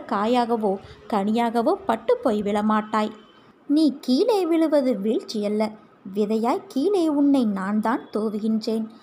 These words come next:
அப்படி தூவிய விதையான உன்னை வரலாறு காணாத உயரத்தில் உயர்த்த எடுக்கும் புது முயற்சிகள்,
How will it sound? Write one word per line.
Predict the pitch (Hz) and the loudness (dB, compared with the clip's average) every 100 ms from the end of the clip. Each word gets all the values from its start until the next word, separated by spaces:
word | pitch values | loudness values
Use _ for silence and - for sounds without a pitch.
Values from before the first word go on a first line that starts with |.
| - - - | -20 -20 -6
அப்படி | 339 339 349 302 - | -4 0 0 0 0
தூவிய | - 240 415 392 370 | -2 0 2 2 2
விதையான | 311 320 320 311 302 277 220 | 0 0 2 4 4 4 2
உன்னை | 240 269 254 269 - _ 226 | 2 4 2 -2 -8 _ 0
வரலாறு | 233 294 466 403 349 | 2 2 2 4 2
காணாத | - 320 302 302 269 214 | 0 0 2 2 2 0
உயரத்தில் | 196 208 233 233 233 208 - _ | 0 0 -2 0 -2 -2 -8 _
உயர்த்த | 240 285 466 359 302 | 0 2 2 0 2
எடுக்கும் | 294 269 269 214 | 2 2 0 -2
புது | - 214 311 | 0 0 0
முயற்சிகள், | 294 202 196 208 214 214 | 0 -2 -4 -6 -2 -2